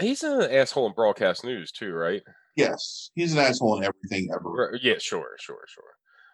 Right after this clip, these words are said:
Speaker 1: I'm, I'm trying to think of where he's the hero. Like, it, there, there's gotta be a movie. Actually, you know
Speaker 2: Lost
Speaker 1: what
Speaker 2: in Space.
Speaker 1: Right, and that's a fucking winner, right?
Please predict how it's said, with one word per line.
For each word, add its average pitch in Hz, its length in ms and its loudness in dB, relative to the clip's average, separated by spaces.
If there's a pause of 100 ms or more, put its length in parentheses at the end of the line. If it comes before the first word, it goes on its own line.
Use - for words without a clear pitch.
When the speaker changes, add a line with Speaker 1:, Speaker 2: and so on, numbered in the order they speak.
Speaker 1:
I'm, 131 120 2
I'm 156 100 2
trying 349 220 4
to 226 80 0
think 151 160 2
of 101 120 -4
where 220 220 4
he's 113 220 -12
the 87 80 -14
hero. 87 560 -8
Like, 104 160 2
it, 113 240 -6 (100)
there, 190 240 2
there's 196 300 0
gotta 98 280 2
be 87 80 -12
a 80 40 -8
movie. 85 340 -10
Actually, 160 300 2
you 139 60 8
know 143 60 10
Speaker 2:
Lost - 120 2
Speaker 1:
what 147 80 0
Speaker 2:
in 123 80 2
Space. 110 560 0 (2250)
Speaker 1:
Right, 80 260 -4 (180)
and 85 120 -8
that's 90 200 0
a 73 100 -8
fucking - 260 -14 (100)
winner, - 340 -18
right? 85 220 -8